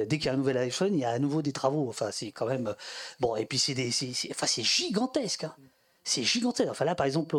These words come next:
l'Opéra Garnier, euh, c-, ça n'est qu'une publicité pour Chanel. Euh, le, euh, au Louvre, c'est des publicités pour, euh, encore, euh, Bernard Arnault. Donc, euh, bah, là, par exemple, il faut, il faut, je pense, euh, se, se, se défendre. Alors, chacun fera ce qu'il veut.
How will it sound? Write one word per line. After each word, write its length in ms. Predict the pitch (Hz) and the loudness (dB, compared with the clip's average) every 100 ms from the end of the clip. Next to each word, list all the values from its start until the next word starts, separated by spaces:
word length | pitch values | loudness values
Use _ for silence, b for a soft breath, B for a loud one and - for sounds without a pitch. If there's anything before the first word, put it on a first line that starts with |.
| 143 | 2
l'Opéra 340 | 131 135 131 | 2 2 2
Garnier, 560 | 127 120 127 170 240 220 | 2 2 2 2 2 0
euh, 140 | 127 | 0
c-, 160 | 113 - | -2 -4
ça 180 | - - | -2 0
n'est 120 | 262 | 0
qu'une 320 | - - 330 | 2 2 2
publicité 520 | - 208 214 - 214 269 | 2 0 0 0 0 0
pour 200 | 208 - | 0 0
Chanel. 400 | 233 233 170 - B B B | 0 0 -2 -6 B B B
Euh, 560 | 135 131 123 127 123 139 | 2 2 2 2 2 0
le, 240 | - 127 127 | 0 0 2
euh, 400 | 127 139 139 139 | 2 0 0 -2
au 100 | - | 0
Louvre, 400 | 131 214 262 156 | 2 2 2 2
c'est 160 | 123 147 | 0 0
des 80 | 131 | -2
publicités 580 | 135 131 123 143 233 247 | -2 -2 0 -2 -2 -2
pour, 280 | - 113 | 0 0
euh, 180 | 113 117 - | 0 -2 -2
encore, 500 | 127 - 170 131 113 B B | -2 2 2 2 -2 B B
euh, 100 | 123 | -6
Bernard 340 | 120 123 127 117 | -2 0 0 0
Arnault. 240 | 131 240 | 2 2
Donc, 180 | 180 - | 0 0
euh, 60 | 151 B B B - | -2 B B B -4
bah, 160 | 107 | -2
là, 200 | 127 175 | 2 2
par 140 | 214 156 | 2 2
exemple, 300 | 143 190 - | 2 0 0
il 80 | 160 | -2
faut, 400 | - 208 240 233 | 0 2 2 -2
il 160 | 180 147 | -2 -2
faut, 200 | - 247 | 2 2
je 120 | 190 | 2
pense, 460 | 180 180 208 - 165 | 0 0 0 2 2
euh, 440 | 151 147 143 135 | 2 4 2 2
se, 360 | 123 - 180 160 | 2 2 2 2
se, 420 | - 175 151 147 | 2 2 2 2
se 220 | - 170 | 2 2
défendre. 500 | 151 143 170 220 160 | 2 2 2 2 0
Alors, 180 | 110 - | -4 -2
chacun 320 | - - 160 | -4 -2 -4
fera 180 | 151 139 | -2 -2
ce 100 | - | -4
qu'il 120 | 131 | -2
veut. 240 | 135 214 | 0 0